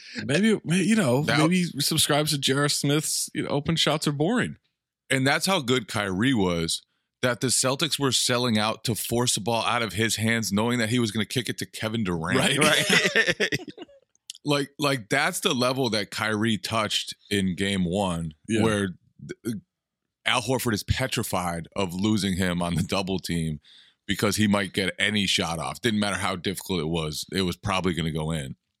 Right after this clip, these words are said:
Speaker 1: Um,
Speaker 2: And, and Durant, like, they were like, "Yeah, let, let's make Kevin Durant beat us <laughs> instead."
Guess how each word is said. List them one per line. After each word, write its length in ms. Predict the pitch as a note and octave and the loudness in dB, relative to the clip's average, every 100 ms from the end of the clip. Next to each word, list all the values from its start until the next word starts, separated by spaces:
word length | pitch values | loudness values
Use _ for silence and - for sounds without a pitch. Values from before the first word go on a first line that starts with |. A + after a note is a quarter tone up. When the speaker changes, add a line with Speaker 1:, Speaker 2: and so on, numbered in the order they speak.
| _ _ _ - | _ _ _ -4
Speaker 1:
Um, 120 | A2+ | 0
Speaker 2:
And, 460 | A2+ G2 F#2 F2 E2+ - _ _ _ _ - | 2 2 0 0 -4 -8 _ _ _ _ -2
and 180 | G#2+ G2 | 0 2
Durant, 520 | G#2+ F#2+ G#2+ A2 G2 | 2 2 2 0 0
like, 220 | G2 F#2 | -2 0
they 120 | A2 | 2
were 140 | G#2+ G2 | 2 2
like, 200 | F#2+ - | 0 0
"Yeah, 180 | A2 F#2+ | 0 0
let, 200 | F#2+ F#2 F#2+ | -2 -4 -2
let's 280 | G2+ G2+ | -2 -2
make 340 | A2+ A2 - - | -2 -2 -6 -8
Kevin 280 | - A2+ G#2+ | -4 0 0
Durant 440 | F2 F#2 G#2+ D#2+ - | 0 0 0 -2 -4
beat 160 | F#2 | -2
us 320 | E2 - - | 0 0 0
<laughs> 0 | |
instead." 680 | B2 - - - - - C#3+ | 0 0 0 -2 -2 0 -4